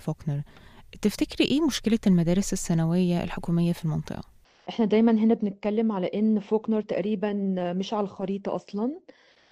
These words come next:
Speaker 2: آم، أي بلان لتحسين أي facilities حكومية في المنطقة in the north، تقريبًا فوكنر وقع من الحسابات خالص.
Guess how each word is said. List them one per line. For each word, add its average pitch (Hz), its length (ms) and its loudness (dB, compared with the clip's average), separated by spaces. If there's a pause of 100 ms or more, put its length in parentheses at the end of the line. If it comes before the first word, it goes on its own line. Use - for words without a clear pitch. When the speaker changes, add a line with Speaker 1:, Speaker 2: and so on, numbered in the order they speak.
(220)
Speaker 2:
آم، 180 460 0
أي 220 200 2
بلان 220 360 4
لتحسين 220 800 0
أي 208 640 0
facilities 220 600 -4
حكومية 208 720 0
في 208 180 -4
المنطقة 185 720 -2
in 196 40 -2
the 185 160 -2
north، 202 380 -4 (360)
تقريبًا 202 380 2
فوكنر 214 400 0
وقع 185 320 0
من 190 100 0
الحسابات 180 520 -6
خالص. - 560 -10